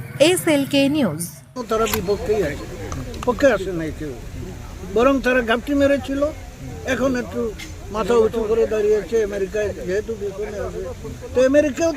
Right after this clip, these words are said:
Speaker 2: তো স্বাধীনতা যুদ্ধের বিপক্ষে ছিল। আমরা তো যুদ্ধের সময় এই যে আমাদের এখানে যে এত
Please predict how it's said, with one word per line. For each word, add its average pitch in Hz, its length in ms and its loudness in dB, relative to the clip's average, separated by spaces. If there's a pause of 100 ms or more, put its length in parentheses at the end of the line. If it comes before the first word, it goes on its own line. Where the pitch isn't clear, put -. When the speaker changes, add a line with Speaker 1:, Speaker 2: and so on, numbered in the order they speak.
Speaker 2:
তো 302 100 -2
স্বাধীনতা 240 540 -2
যুদ্ধের 220 300 0
বিপক্ষে 196 500 -10
ছিল। - 280 -12 (1400)
আমরা 247 240 4
তো 254 220 -2 (200)
যুদ্ধের 240 280 0
সময় 240 480 0 (180)
এই 220 100 0
যে 233 140 4
আমাদের 220 360 2
এখানে 226 360 -2
যে 220 200 0
এত 220 260 0